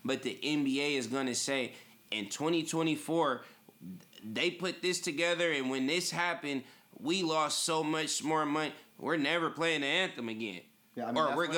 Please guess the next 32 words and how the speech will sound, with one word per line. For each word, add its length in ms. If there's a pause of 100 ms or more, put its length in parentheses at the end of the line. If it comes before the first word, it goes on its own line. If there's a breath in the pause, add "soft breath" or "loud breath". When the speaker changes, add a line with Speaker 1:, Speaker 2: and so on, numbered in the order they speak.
Speaker 1:
gonna 120
Speaker 2:
gonna, 100
Speaker 1:
really 300
re-, 160
Speaker 2:
that's 160
Speaker 1:
ha-, 120
Speaker 2:
what 120
it's 140
gonna 240
Speaker 1:
and 100
that's 160
Speaker 2:
require. 240
Speaker 1:
all 200
Speaker 2:
I 20
think, 120
Speaker 1:
I'm 80
Speaker 2:
I 40
think 180
Speaker 1:
saying, 140
Speaker 2:
it's 60
definitely 300
Speaker 1:
bruh. 40
Speaker 2:
gonna 80
require 500
some 240
sort 240
of 160
coordinated 720
response 720 (300)
in 180
conjunction 560
with 220